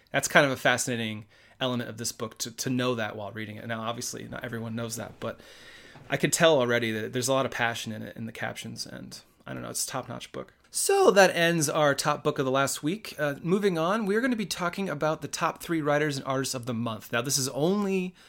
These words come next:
a segment we do once a month. We don't do this every week. This is very special. And we're gonna be talking about why we think one artist and one writer that we've chosen is the best writer and artist of the month. Uh, if you're as old as I am, you know what Wizard Magazine is, and they used to do this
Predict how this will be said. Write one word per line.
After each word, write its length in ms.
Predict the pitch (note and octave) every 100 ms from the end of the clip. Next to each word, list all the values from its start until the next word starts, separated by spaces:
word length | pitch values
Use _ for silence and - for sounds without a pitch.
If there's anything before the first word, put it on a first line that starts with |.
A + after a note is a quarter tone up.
| -
a 40 | -
segment 320 | - C#3+ C#3+
we 100 | C3+
do 180 | B2+ B2+
once 260 | A#2 A#2 A#2
a 60 |
month. 380 | G#2+ G#2+ G#2+ -
We 80 | A2+
don't 140 | B2
do 80 | C3+
this 160 | D3+ D#3
every 160 | D3
week. 240 | C3+ A#2+ B2
This 140 | -
is 100 | D#3
very 180 | F#3 A3+
special. 460 | A#3 D4 - C4 - - - -
And 100 | D3+
we're 60 |
gonna 120 | F#3 G3
be 60 |
talking 240 | F#3 E3 E3
about 240 | D3 C3+
why 440 | B2 A#2+ B2 C#3 F3
we 180 | D3+
think 440 | D3+ - A#2+ B2 - _ - - _ _ _
one 260 | B2+ A#2+ D3+
artist 440 | D#3 D3+ D#3+ -
and 180 | - B2+
one 180 | B2+ C#3
writer 320 | C3 A#2+ A#2+
that 140 | B2 A2+
we've 180 | B2+ B2
chosen 540 | - B2 A2 G#2+ A#2+ - _ _ _ _ -
is 160 | B2+
the 100 | A#2+
best 260 | A#2+ A#2+ -
writer 200 | A2+ A2+
and 80 | G#2
artist 260 | G#2+ A2
of 120 | G#2+
the 60 | G#2
month. 300 | - - - _ _ _ _ _ -
Uh, 280 | A#2 A#2 A2+ - -
if 200 | D3+ -
you're 180 | F3 F#3
as 120 | E3+
old 240 | F#3+ G#3+
as 100 | F#3+
I 200 | D3+ D3+ D3
am, 240 | A2+ A#2
you 200 | A#2+ B2+
know 300 | B2 B2+ B2+
what 240 | B2 B2
Wizard 320 | B2 C3 C3 A2+
Magazine 480 | A#2+ B2 A2+ A2
is, 200 | G2 A2+
and 120 | A#2 B2
they 60 |
used 220 | D3 E3
to 60 | C3+
do 140 | B2+
this 240 | B2+ B2